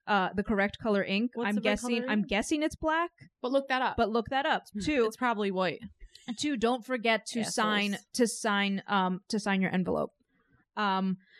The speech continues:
Speaker 1: you have to make sure that you are using, um, your, your regular signature, 'cause some of the states can, can look up your signature that you have on file and whatever, and maybe they won't use it.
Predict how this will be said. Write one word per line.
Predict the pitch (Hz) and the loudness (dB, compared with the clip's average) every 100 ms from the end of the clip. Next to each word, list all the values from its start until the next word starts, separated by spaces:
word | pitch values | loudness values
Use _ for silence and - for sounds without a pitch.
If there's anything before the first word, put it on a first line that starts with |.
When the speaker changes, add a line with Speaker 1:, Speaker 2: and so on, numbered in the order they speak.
| _ _ _ | _ _ _
Speaker 1:
you | 220 208 | -2 -2
have | 226 220 - - | 0 0 0 -6
to | 240 220 | -6 2
make | 214 | 2
sure | 208 220 | 2 0
that | 196 | 0
you | 202 202 | 0 0
are | 196 | -2
using, | 196 196 185 190 190 - | -2 -4 -4 -2 -2 -2
um, | 185 180 185 - | -4 -2 -4 -2
your, | 190 190 185 | 2 2 0
your | - 185 180 - - | 0 0 0 -8 -16
regular | 165 190 196 196 190 196 | -4 -2 0 0 0 -2
signature, | - 190 208 208 240 | -4 -4 -4 -4 -4
'cause | 233 196 | -4 -6
some | - 196 | -2 0
of | 185 | 0
the | |
states | 180 190 185 - | -2 -2 -4 -2
can, | 196 185 - - - | -2 -2 -4 -14 -4
can | 208 | 0
look | 196 208 | 0 -2
up | 185 | -2
your | 208 | -2
signature | 196 185 180 190 | -2 -2 -2 -2
that | 175 | -2
you | 196 | -2
have | 185 170 | -2 -2
on | 175 | -4
file | - 180 175 175 | -4 -4 -4 -4
and | 160 170 - | -6 -6 -8
whatever, | - 175 175 165 175 | -2 0 0 0 0
and | 175 | 0
maybe | 170 175 | -2 -2
they | 170 180 | -2 -2
won't | 175 - | -4 -6
use | 160 | -4
it. | 202 | -4